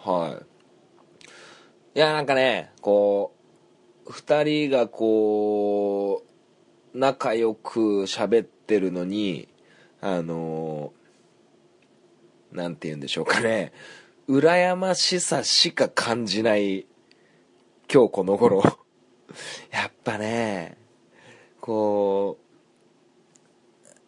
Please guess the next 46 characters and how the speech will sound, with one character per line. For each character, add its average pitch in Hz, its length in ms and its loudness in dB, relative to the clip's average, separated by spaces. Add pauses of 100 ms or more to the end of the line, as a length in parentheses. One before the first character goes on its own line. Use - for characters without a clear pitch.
(140)
う、 - 20 -16
あ 98 260 -8
の 101 420 -4
ー、 101 760 -4
<laughs> - 0 -
二 - 340 -4
人 104 160 -2
で 98 100 -2
喋 107 360 -2
っ - 20 -2
て 113 200 -4
ん 107 120 -4
の 110 120 -2
っ - 20 -16
て 147 220 -4
楽 113 260 -4
し - 80 -2
い 170 60 0
ん 190 100 -4
だ 185 140 2
よ 147 80 2
な。 160 420 -2 (880)
ま 147 260 6
あ、 127 40 0
遠 170 280 6
い 160 80 0
記 175 140 0
憶 156 220 4
に 151 80 2
な 147 120 6
っ 143 40 2
て 131 140 -2
し - 140 -4
ま 110 120 2
っ 98 40 0
て - 140 0
ま 120 100 4
す - 100 -12
け 101 80 -2
ど、 90 100 0
僕 85 260 -6
に 104 120 0
と 101 120 0
っ - 20 0
ち - 220 -4
ゃ。 - 100 -8